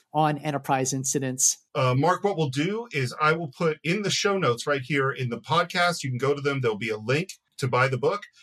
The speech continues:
Speaker 2: and maybe we can also put it out on our social media too, because these are really important books for anyone who's a real Star Trek fan. I think you have to put these in your library.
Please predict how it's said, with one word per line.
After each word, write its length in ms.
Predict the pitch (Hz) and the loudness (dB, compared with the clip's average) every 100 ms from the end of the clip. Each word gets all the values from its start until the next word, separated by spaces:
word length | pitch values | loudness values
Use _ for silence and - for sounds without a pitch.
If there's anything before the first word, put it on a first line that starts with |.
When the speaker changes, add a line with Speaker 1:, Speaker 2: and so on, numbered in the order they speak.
| _ 135 | _ 0
Speaker 2:
and 100 | 127 | 2
maybe 220 | 151 160 | 2 2
we 160 | 151 | -2
can 100 | 147 | 0
also 260 | 139 131 147 | 0 0 0
put 140 | 151 | 0
it 100 | 139 | 2
out 140 | 135 127 | 2 2
on 100 | 123 | 0
our 60 | |
social 340 | 104 131 127 117 | 0 0 -2 -2
media 320 | 117 110 101 | -2 -2 -4
too, 220 | - 107 | -4 -6
because 280 | 104 107 104 | -6 -10 -4
these 180 | 123 113 | -2 0
are 100 | 107 | 0
really 320 | 147 185 180 | 0 2 2
important 380 | 143 151 147 131 | 0 0 -2 0
books 240 | 127 123 | -2 -2
for 100 | 110 | -6
anyone 300 | 117 143 131 | -2 0 2
who's 100 | 113 | 0
a 60 | 110 | -2
real 120 | 113 | -4
Star 220 | - 113 | 0 -2
Trek 220 | 110 117 - | -2 -10 -6
fan. 360 | 117 110 110 _ _ - _ - | -6 -6 -10 _ _ -20 _ -2
I 120 | 123 | 0
think 220 | 123 110 | 0 -2
you 80 | 117 | 2
have 160 | 117 - | 0 0
to 80 | 127 | -4
put 160 | 107 101 | -8 -6
these 180 | 98 | -8
in 80 | 95 | -8
your 100 | 95 | -12
library. 440 | 95 92 - - | -14 -14 -18 -20